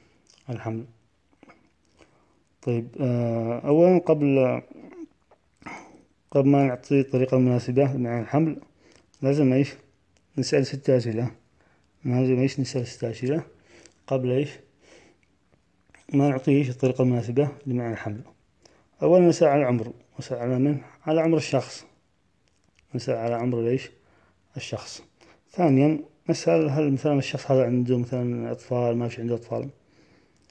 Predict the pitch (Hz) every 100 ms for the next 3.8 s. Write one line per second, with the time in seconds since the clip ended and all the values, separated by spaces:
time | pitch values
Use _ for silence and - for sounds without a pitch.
0 | _ _ _ - 147 131 135 156 - _
1 | _ - 160 165 147 135 143 139 135 131
2 | 127 123 123 - 143 - 123 127 131 131
3 | 127 123 135 139 147 127 113